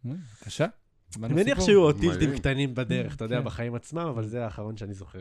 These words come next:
Speaker 1: לגמרי.
Speaker 3: עצמם, בפוקר, בשולחן. אה, רפי אטיאס, רוצה לדעת, אתה הרי, הרי לא, אה, newly wedded, אתה התחתנת לא מזמן.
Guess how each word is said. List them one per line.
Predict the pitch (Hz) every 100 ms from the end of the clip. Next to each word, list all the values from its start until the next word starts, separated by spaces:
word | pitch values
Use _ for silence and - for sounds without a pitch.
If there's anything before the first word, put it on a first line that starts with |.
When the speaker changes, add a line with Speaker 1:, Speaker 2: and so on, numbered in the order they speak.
| 101
Speaker 1:
לגמרי. | 104 101 98 95 90
Speaker 3:
עצמם, | 87 104 127 131
בפוקר, | - 113 120 120
בשולחן. | 90 82 87 82 117 110 - _ - -
אה, | 98 98
רפי | 95 123 170
אטיאס, | 123 135 123 98 - - -
רוצה | 90 - 101
לדעת, | 95 104 98
אתה | 92 107
הרי, | 90 92 98
הרי | 90 90 90 87 87 - -
לא, | 101 98
אה, | 104 98 98 95 92 92 107
newly | 127 135 104
wedded, | 131 113 92 98
אתה | 98 98
התחתנת | 92 90 117 113
לא | 98
מזמן. | 92 85 92 90